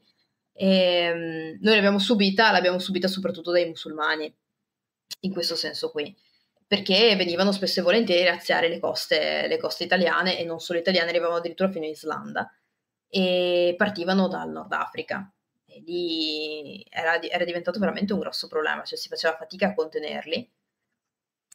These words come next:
Poi col tempo il fenomeno si è un po', un po' evaporato, però ci sono voluti secoli perché venisse esaurito del tutto. La, la pirateria barbaresca si è esaurita nel milleottocento più o meno,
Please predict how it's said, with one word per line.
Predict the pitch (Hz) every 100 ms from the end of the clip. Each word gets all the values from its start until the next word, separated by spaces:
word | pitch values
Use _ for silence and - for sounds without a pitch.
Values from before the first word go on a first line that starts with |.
| -
Poi | 214 202
col | 208
tempo | 202 208 226 233
il | 214
fenomeno | 196 180 180 202 202
si | 196
è |
un | 185
po', | 190 170 165 165 160 156 143 151 - - _ _ _ _ _
un | 226 196
po' | 190
evaporato, | 190 185 208 196 170 160 196 226 - _ _ _
però | 196 185
ci | 185
sono | 196 208
voluti | 190 185 190 185
secoli | - - 202 233 214 175 170 170
perché | - 170 165
venisse | 165 156 -
esaurito | 165 160 156 151
del | 156 160
tutto. | 175 170 - 160
La, | 143 147
la | -
pirateria | - 175 175 185 180 180 170 170
barbaresca | 170 175 175 180 196 247
si | 240
è | 180
esaurita | 170 170 175
nel | 175 165
milleottocento | 151 160 160 - 139 160 165
più | 151
o | 151
meno, | 156 156 160